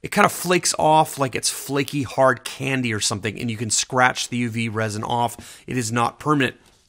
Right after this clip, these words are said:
So the way I like to do this, I got a couple tricks here for you to do it. You want an eighteen millimeter circle, and an eighteen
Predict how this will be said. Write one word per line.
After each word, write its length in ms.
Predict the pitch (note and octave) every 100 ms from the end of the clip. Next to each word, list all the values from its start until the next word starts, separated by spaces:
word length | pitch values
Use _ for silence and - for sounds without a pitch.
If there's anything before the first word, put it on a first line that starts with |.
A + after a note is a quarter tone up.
| _ _ _ _ -
So 160 | - F#3
the 100 | E3+
way 120 | F3 -
I 160 | E3
like 200 | G#3+ A3+
to 80 | F3
do 220 | C3+ D#3
this, 320 | A#2+ A2+ - - - -
I 20 | -
got 120 | C3+
a 20 |
couple 180 | F3 D3 -
tricks 460 | - F3 E3 -
here 360 | B2+ G#2+ A2 G#2+
for 160 | - B2
you 120 | A#2
to 60 | G#2
do 180 | C#3
it. 160 | B2+ - - - - - _ -
You 160 | D#3
want 240 | D3+ G3 F3
an 140 | G3 -
eighteen 560 | F3 D#3+ E3 D#3+ D#3 -
millimeter 600 | C3 C#3 C#3+ C3+ B2 A2
circle, 640 | - - G3 G3 A#2 G2+ - - _
and 280 | D#3 D#3 - -
an 100 | D3+
eighteen 540 | F3 - D#3 D3+ C#3+